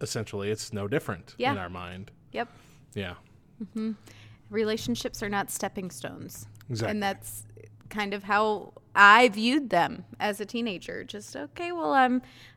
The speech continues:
Speaker 2: I've come to the end of this one, on to the next."
Speaker 1: Yeah.
Speaker 2: You know, on to the next step. Um, the next thing, this is kind of hard for me, but don't quit so easy.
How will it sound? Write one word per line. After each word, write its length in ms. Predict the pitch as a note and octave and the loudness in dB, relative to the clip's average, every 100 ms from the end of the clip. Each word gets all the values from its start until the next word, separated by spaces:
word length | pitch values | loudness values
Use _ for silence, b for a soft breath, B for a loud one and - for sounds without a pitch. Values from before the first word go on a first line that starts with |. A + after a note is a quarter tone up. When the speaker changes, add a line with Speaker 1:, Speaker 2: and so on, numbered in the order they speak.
| - | -6
Speaker 2:
I've 140 | F3 | -4
come 180 | A3 G#3+ | -2 -4
to 80 | - | -2
the 140 | B3+ | 0
end 100 | C4 | 2
of 60 | C4+ | 2
this 220 | F4 - | -2 -4
one, 200 | D4 C#4 | -2 2
on 420 | C4+ C#4+ C#4+ C#4+ C#4+ | 4 4 2 0 -2
to 120 | D#4+ | -6
the 120 | D#4 | -4
next." 500 | B3+ - - - - - | -6 -8 -14 -16 -18 -2
Speaker 1:
Yeah. 300 | A#2+ G2 F2+ - - - | 0 0 -2 -10 -16 -6
Speaker 2:
You 140 | B3 | -4
know, 240 | A3 G#3 - | -2 -4 -4
on 120 | A#3 | -6
to 80 | - | -4
the 100 | C#4+ | -2
next 240 | A#3 - - | -2 -4 -8
step. 260 | - - - B B B B B - | -8 -10 -16 B B B B B 4
Um, 440 | B3 A#3+ A#3+ A#3 - - - - | 6 6 4 0 -4 -18 -20 -6
the 100 | C#4 | 0
next 220 | C4+ D4 - | 2 2 2
thing, 360 | C#4+ B3 A#3 - - - - - B B - - - | 2 4 2 -4 -20 -20 -20 -20 B B -20 -20 -8
this 200 | - A#3+ | 0 0
is 120 | C#4 - | 0 -4
kind 220 | G3+ D4 | -2 -2
of 80 | - | 4
hard 220 | B3 A#3+ | 4 4
for 120 | A3+ | -2
me, 140 | G3 | -4
but 260 | F#3+ G3+ - | -2 -4 2
don't 340 | A3+ A#3 - - | 2 2 0 -4
quit 360 | - A3 - - - - | 0 0 0 -8 -20 -18
so 280 | - A3 G3+ | -4 -2 0
easy. 520 | F#3+ F#3 - - - | -4 -8 -10 -12 -14